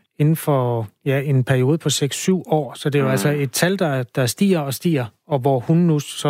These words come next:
Speaker 1: øh, lader ane, at det kommer til at stige endnu mere. I sådan en interesseorganisation, der kæmper for bedre vilkår for de anbragte børn, øhm,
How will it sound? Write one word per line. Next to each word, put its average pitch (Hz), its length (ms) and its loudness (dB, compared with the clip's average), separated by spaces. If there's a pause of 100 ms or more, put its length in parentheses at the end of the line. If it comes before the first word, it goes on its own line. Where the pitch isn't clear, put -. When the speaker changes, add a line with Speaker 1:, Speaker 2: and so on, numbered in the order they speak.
(180)
Speaker 1:
øh, 123 260 0
lader 123 320 0
ane, 156 300 2
at 160 100 -2
det 143 80 -6
kommer 135 180 0
til 156 120 0
at 143 60 0
stige 156 300 0
endnu 143 200 2
mere. 127 220 0 (880)
I 165 120 4
sådan 214 300 0
en 190 180 0
interesseorganisation, 156 1200 0
der 135 100 -2
kæmper 160 380 0
for 139 140 -4
bedre 175 360 2
vilkår 143 440 0
for 135 160 -2
de 135 200 -2
anbragte 135 480 0
børn, 127 360 0 (1000)
øhm, 139 680 2